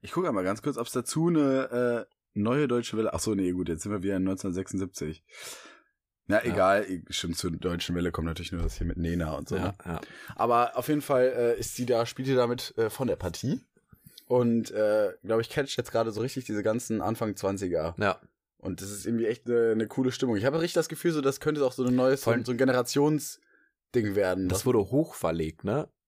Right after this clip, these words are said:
Speaker 2: Das war ja davor,
Speaker 1: Stimmt.
Speaker 2: das war ja Hebebühne, das war ja noch viel kleiner.
Speaker 1: Ja.
Speaker 2: Es wurde hochverlegt und ich hatte direkt das Gefühl, es ist auch viel zu klein für eine Künstlerin wie Dilla.
Speaker 1: Ja.
Speaker 2: Ne, auch, klar, auch wenn die noch relativ neu ist, so, aber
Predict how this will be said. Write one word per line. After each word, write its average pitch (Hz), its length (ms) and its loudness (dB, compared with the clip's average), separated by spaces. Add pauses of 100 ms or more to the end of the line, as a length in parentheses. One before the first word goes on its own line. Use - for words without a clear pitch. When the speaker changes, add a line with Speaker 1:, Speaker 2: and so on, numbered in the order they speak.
(140)
Speaker 2:
Das - 140 -4
war 107 120 6
ja 113 40 6
davor, 104 320 2
Speaker 1:
Stimmt. 120 260 2
Speaker 2:
das 95 140 -2
war 101 80 4
ja 95 140 6
Hebebühne, 95 420 0
das 90 140 -4
war 90 60 0
ja 101 40 0
noch 131 140 0
viel 92 180 -2
kleiner. 95 420 0
Speaker 1:
Ja. 117 200 -2 (120)
Speaker 2:
Es 104 120 -12
wurde 101 180 4
hochverlegt 120 640 2
und 110 120 -2
ich 107 140 -4
hatte 117 180 -2
direkt 101 400 0
das 135 140 -2
Gefühl, 120 200 -6
es - 60 -6
ist - 40 0
auch 90 100 -4
viel 151 440 -6
zu - 120 -4
klein 117 460 0 (240)
für 110 440 4
eine 107 140 -2
Künstlerin 120 560 -2
wie 95 80 -2
Dilla. 95 400 -2 (300)
Speaker 1:
Ja. 110 260 0 (160)
Speaker 2:
Ne, 104 240 0
auch, 135 220 2 (180)
klar, 135 240 4
auch 131 140 -2
wenn 120 100 0
die 113 80 0
noch 107 160 0
relativ 101 340 0
neu 117 280 4
ist, - 160 0
so, 117 200 4
aber 92 320 2